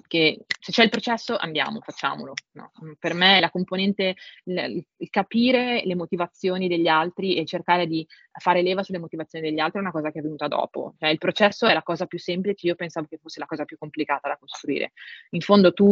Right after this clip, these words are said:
organizzi un lavoro ed è facile, capisci qual è il problema, capisci qual è la soluzione. Il problema grosso non è il trovare la soluzione, ma è lo spiegare agli altri che quella è la soluzione giusta, quindi devi essere in grado di motivare la soluzione che tu hai trovato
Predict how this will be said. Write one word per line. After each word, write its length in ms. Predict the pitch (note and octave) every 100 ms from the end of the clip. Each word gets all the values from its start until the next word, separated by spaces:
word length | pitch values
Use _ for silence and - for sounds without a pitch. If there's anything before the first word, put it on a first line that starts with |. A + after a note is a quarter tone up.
| F#3+
organizzi 460 | E3+ E3+ F3+ D#3
un 60 | E3
lavoro 640 | E3+ E3 D#3+ E3 F#3+ B3
ed 160 | - D#3+
è 60 | D#3
facile, 440 | C3 A#2+ - D3
capisci 460 | - - F#3 - E3+
qual 160 | D#3+
è 40 | D#3+
il 80 |
problema, 380 | - G3+ A#3 B3+
capisci 300 | G3+ F3 E3
qual 120 | D#3+
è 40 | D3+
la 60 | D3+
soluzione. 420 | D#3 _ - D3+
Il 80 | F3
problema 600 | G3 G3 G3 G#3+ A3+ D4+ _ _ _ _
grosso 460 | - - - - G3+
non 180 | D#3
è 100 | F3
il 80 | D#3
trovare 260 | E3 D#3 D3
la 60 |
soluzione, 580 | D3 D#3+ D3+ F#3 G3+ B3+
ma 340 | G#3+ D3+ D3+ D3+
è 60 |
lo 160 | D#3 D#3+
spiegare 320 | - F3+ F#3
agli 160 | E3+ E3
altri 320 | E3 F#3+ A3
che 100 | E3
quella 220 | F#3+ E3
è 20 |
la 80 | D#3
soluzione 560 | - D#3 - D#3 D3 C#3+ -
giusta, 480 | D#3+ D3 - F#3 C4 _ _ _
quindi 260 | - D3+ D3
devi 360 | D3+ C#3+ D3 -
essere 300 | - - D#3
in 80 | D#3+
grado 220 | E3 D#3+
di 80 | D#3
motivare 500 | D#3 E3 D#3 C#3+ D3
la 80 |
soluzione 420 | D3 D3+ D3+ D3+ D3
che 100 | C#3
tu 100 | C#3+
hai 80 |
trovato 520 | - D3 - - F3